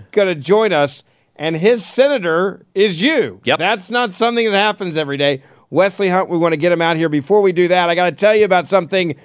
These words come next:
Speaker 1: that is, uh, actually pretty cool. There is a company that is gonna help you fight back against the war on your masculinity, and I'm talking about this especially in today's society,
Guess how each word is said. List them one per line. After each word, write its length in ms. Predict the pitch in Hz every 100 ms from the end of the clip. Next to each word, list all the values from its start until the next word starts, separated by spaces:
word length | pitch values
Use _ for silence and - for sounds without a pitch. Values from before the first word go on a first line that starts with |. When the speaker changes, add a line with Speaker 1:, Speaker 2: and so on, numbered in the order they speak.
| _ _ _
Speaker 1:
that 300 | 135 208 220
is, 380 | 226 220 202 160
uh, 400 | 214 208 202 202 _ 185 170 _ -
actually 420 | 214 196 - 220
pretty 300 | 151 202 175
cool. 380 | 139 165 131 92 _ _ - -
There 360 | 131 170 254
is 120 | 262 214
a 40 |
company 580 | - 202 185 196 190 185
that 240 | 143 156
is 180 | 156 143
gonna 240 | 175 165 151
help 260 | 165 151
you 300 | 127 147 254
fight 340 | 226 240 202 175
back 320 | 175 170 160
against 300 | 156 151 -
the 100 | 151
war 540 | 156 196 202 196 185 _ _ _ _
on 300 | 175 190 196
your 340 | 180 202 233 226
masculinity, 960 | 196 190 175 - 180 175 170 165 165
and 120 | 156 151
I'm 160 | 151
talking 420 | 135 165 190 196 202
about 260 | 180 165
this 140 | 156 139
especially 440 | - 185 180 180
in 60 | 165
today's 280 | 147 147 139
society, 640 | 127 156 135 139 127 113